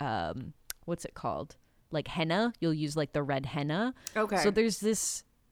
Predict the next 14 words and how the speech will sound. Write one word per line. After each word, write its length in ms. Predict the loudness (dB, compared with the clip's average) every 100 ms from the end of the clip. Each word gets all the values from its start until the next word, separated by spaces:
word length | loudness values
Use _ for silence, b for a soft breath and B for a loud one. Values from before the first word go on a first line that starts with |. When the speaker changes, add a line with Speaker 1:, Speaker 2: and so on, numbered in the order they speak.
| _ _ _ _ -18
Speaker 1:
there's 440 | 2 4 4 4
this 160 | 2 4
sense 340 | 2 2 2
of, 160 | 0 2
like, 520 | 4 4 2 -4 -14 _ _ _ _ _ _ _ _ -10
color 480 | 0 4 6 6
being, 460 | 4 0 0 2 0 -4 -8
color 300 | 2 4 6
and 260 | 4 0 4
dye 340 | 6 6 4
being 280 | 0 -2 -2
a 80 | 0
part 320 | 2 2 2
of 340 | 0 -2 -6